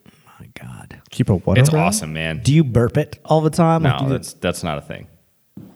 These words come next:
Speaker 1: Don't you have to, like, get the
Speaker 3: You have to,
Speaker 1: oxygen
Speaker 3: you
Speaker 1: out
Speaker 3: have
Speaker 1: of
Speaker 3: to
Speaker 1: it?
Speaker 3: feed it, not burp it.
Speaker 1: Ah.
Speaker 3: Yeah, I don't know what burping is.
Speaker 1: Are you familiar with any of this, Jeff? Did you realize that your sourdough bread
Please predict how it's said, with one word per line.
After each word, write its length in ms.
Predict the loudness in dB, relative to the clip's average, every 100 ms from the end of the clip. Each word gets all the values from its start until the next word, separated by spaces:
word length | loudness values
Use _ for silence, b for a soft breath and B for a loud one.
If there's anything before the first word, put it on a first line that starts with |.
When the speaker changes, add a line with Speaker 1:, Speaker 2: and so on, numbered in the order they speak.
| -14
Speaker 1:
Don't 300 | -2 -2 0
you 140 | 2 4
have 180 | 2 2
to, 280 | 0 0 0
like, 360 | -2 -4 _ -10
get 200 | -8 -6
the 340 | -6 -6 -8 _ _ _ _ -4
Speaker 3:
You 120 | 0
have 100 | 2
to, 80 | 0
Speaker 1:
oxygen 240 | 0 2
Speaker 3:
you 60 | 4
Speaker 1:
out 40 | 4
Speaker 3:
have 80 | 2
Speaker 1:
of 20 |
Speaker 3:
to 40 | -2
Speaker 1:
it? 40 |
Speaker 3:
feed 300 | -2 0 0
it, 180 | -2 -4
not 220 | -6 -6
burp 180 | -8 -6
it. 60 | -6
Speaker 1:
Ah. 960 | -4 -2 -2 -4 -4 -6 -10 -14 -18 b b b _ -18
Speaker 3:
Yeah, 160 | -8 -2
I 20 |
don't 100 | 0
know 80 | 0
what 100 | -2
burping 460 | -6 -6 -10 -12
is. 100 | 0
Speaker 1:
Are 40 | 4
you 120 | 6
familiar 300 | 8 6 6
with 100 | 6
any 140 | 6 6
of 60 |
this, 120 | 6
Jeff? 240 | 4 4 4
Did 140 | 4
you 120 | 6
realize 460 | 8 8 6 6 4
that 300 | 4 2 2
your 120 | 2
sourdough 480 | 2 2 4 4 4
bread 420 | 4 4 2 0